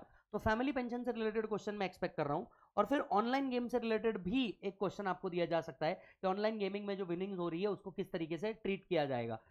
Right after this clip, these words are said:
तो आपको कैजुअल इनकम के तहत ट्रीट करके आपको उसके ऊपर क्या लिखना है, एडजस्टमेंट्स लिखने हैं। फिर आते हैं क्लबिंग प्रोविजंस के ऊपर। क्लबिंग प्रोविजंस के अंदर में मैं दो चीज़ें एक्सपेक्ट करके चल रहा हूँ कि हाँ यार, ये क्लबिंग के अंदर में आ सकती है। वैसे मैं आपको बता दूँ,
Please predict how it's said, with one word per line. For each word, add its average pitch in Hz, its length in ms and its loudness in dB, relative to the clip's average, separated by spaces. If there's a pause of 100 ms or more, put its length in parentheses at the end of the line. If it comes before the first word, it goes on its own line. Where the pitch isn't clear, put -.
(200)
तो 185 40 4
आपको 196 320 6
कैजुअल 208 380 4
इनकम 196 300 -2
के 196 80 0
तहत 190 240 2
ट्रीट 185 220 -2
करके 165 380 0 (120)
आपको 185 320 -2
उसके 175 260 -6
ऊपर 156 200 -4
क्या 151 140 0
लिखना 135 240 -4
है, - 160 -4
एडजस्टमेंट्स 135 480 -4
लिखने 117 180 -10
हैं। - 80 -20 (540)
फिर 254 60 8
आते 240 220 10
हैं 294 80 0
क्लबिंग 247 320 2
प्रोविजंस 220 400 -2
के - 80 -2
ऊपर। 190 200 2 (300)
क्लबिंग 262 260 2
प्रोविजंस 240 380 0
के 240 80 -2
अंदर 220 200 0
में 247 100 -2
मैं 247 140 -2
दो 208 120 0
चीज़ें 226 260 -2
एक्सपेक्ट 202 280 -6
करके 196 200 -4
चल 180 120 -2
रहा 165 100 0
हूँ 220 80 -4
कि 233 100 -2
हाँ 180 180 4
यार, 208 140 2
ये 247 100 -4
क्लबिंग 190 320 -2
के 190 60 -2
अंदर 175 200 -2
में 180 120 0 (120)
आ 220 160 6
सकती 175 340 -6
है। 120 120 -4 (340)
वैसे 185 180 -2
मैं 226 100 0
आपको 220 220 -2
बता 190 220 0
दूँ, 240 120 -6